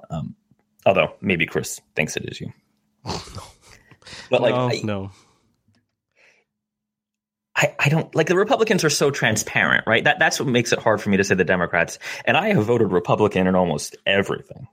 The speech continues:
Speaker 1: except for this last election. So, you know, it, on one hand, like, I always felt the Republicans, because their policies were kind of regressive, were forced to always be reasonable, right? Like, you can't just say,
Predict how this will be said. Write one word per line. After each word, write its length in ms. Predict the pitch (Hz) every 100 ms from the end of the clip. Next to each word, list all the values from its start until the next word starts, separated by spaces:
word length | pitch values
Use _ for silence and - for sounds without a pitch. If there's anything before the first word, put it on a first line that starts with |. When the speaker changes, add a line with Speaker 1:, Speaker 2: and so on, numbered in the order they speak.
| _
Speaker 1:
except 240 | - -
for 60 | -
this 140 | 135
last 240 | - - -
election. 380 | - - - - - - - _ _ -
So, 520 | - 113 101 98 95 - _ _ _ _ _ _ _ _ _
you 100 | 131
know, 60 | 123
it, 220 | - - -
on 160 | 117
one 160 | 123 180
hand, 260 | 143 107 98
like, 200 | 95 -
I 100 | 113
always 200 | 120 110
felt 180 | 113
the 60 | 101
Republicans, 680 | 98 110 98 98 92 82 - - - _
because 380 | 113 101 113 110
their 160 | 107 92
policies 640 | 101 92 98 - 98 -
were 80 | 80
kind 200 | 90 82
of 100 | 73
regressive, 760 | 78 82 76 - 104 110 - _ _ _ _ _ _
were 120 | 104
forced 400 | - - 110 101
to 80 | -
always 340 | 92 90 85
be 140 | - 80
reasonable, 580 | 73 65 - - - -
right? 200 | 85 76
Like, 140 | - -
you 100 | 101
can't 280 | - 113
just 260 | - 90 -
say, 320 | 92 85 78